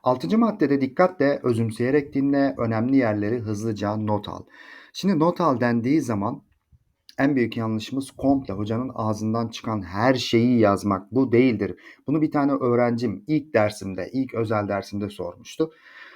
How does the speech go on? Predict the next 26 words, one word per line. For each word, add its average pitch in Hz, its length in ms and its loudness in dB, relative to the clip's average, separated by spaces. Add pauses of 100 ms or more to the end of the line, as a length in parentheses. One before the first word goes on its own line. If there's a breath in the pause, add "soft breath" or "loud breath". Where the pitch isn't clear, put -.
(420 loud breath)
"Ben 135 480 2
derste 123 520 0
bütün, 123 360 -2
öğretmenin 127 480 2
ağzından 127 540 0
çıkan 113 380 -6
bütün 131 220 -4
her 117 220 -2
şeyi 110 300 -2
not 120 180 -4
alıyorum 123 440 0
ama 131 180 2
yine 139 340 0
de 131 100 0
bugüne 120 300 -2
kadar 117 300 -4
başarısız 110 600 -2
oldum." 98 340 -6
demişti. - 380 -16
Zaten 117 480 -2
başarısızlığın 117 800 -4
kaynağını 113 500 0
aslında 127 340 -6
kendisi 104 560 -4
biliyordu 104 520 -2
bu. - 120 -8